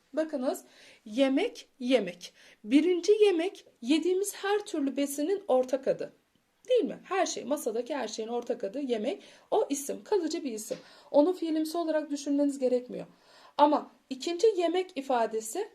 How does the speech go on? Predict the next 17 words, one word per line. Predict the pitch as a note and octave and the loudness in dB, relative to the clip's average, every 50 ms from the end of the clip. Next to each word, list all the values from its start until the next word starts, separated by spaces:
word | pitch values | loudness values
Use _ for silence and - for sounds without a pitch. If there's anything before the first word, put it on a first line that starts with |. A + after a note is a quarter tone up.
| _ _ - | _ _ -4
ne | C4 D#4 | -2 0
yapacaksınız? | F4+ F#4+ F#4 F4 D4 D4 C#4+ C#4+ C#4+ - C#4+ C#4+ G4+ A4 - - _ | 0 0 -2 -2 0 0 0 0 0 -2 -4 -2 -2 -4 -6 -4 _
O | - D4+ | 0 0
faaliyet | D#4 D#4 D#4 D4 C#4+ C#4 C#4 C4+ C4+ C4+ - | 0 2 2 2 2 2 2 -2 -2 -2 -4
gerçekleşecek. | A#3+ G#3+ G#3 G#3 - G3+ - - F#3 - - E3+ D#3+ E3+ E3 - _ _ _ - - - _ _ _ | -4 -6 -4 -6 -8 -10 -10 -10 -12 -14 -14 -12 -12 -12 -12 -12 _ _ _ -20 -20 -20 _ _ _
Yemekleri | - A3 A3+ C#4+ C#4 C#4 C#4 C#4 C#4 C#4+ C#4+ C4+ B3 A#3+ | -10 0 4 6 6 6 6 4 2 0 -2 -2 0 0
ne | B3+ D#4 | -2 -2
yapacağız? | E4 E4 - - C4 C4 D#4 G4+ B4 - - - _ _ - | -2 -4 -6 -6 -6 -4 -4 -4 -4 -6 -10 -18 _ _ -8
Yiyor | B3+ C4 C#4 C#4+ C4+ B3+ A#3 | -2 2 4 4 6 4 4
olacağız. | G3+ F3+ E3+ E3+ - - - - - | 2 0 -4 -6 -8 -8 -10 -8 -6
İşte | - D4 D4+ - D#4+ C#4 C#4+ | -6 -6 -4 -4 -4 0 0
buradaki | F4+ F#4 - C4+ B3 - B3 | 0 0 0 -2 -4 -6 -8
yemek | G#3+ G#3 B3+ C4+ C#4 B3+ A3 - - - | -4 -2 2 2 2 2 0 -4 -4 -4
de | F#4+ G#4+ - - - - _ _ _ | -4 -4 -6 -10 -20 -20 _ _ _
isim | C#4+ C#4 - - E4 D#4 D#4 | -6 -4 -4 -6 -6 -6 -6
fiil | - C4 A3+ G#3+ G3 | -6 -6 -6 -4 -4
oluyor. | F#3 F3+ E3+ E3+ F3+ - | -4 -6 -6 -8 -10 -12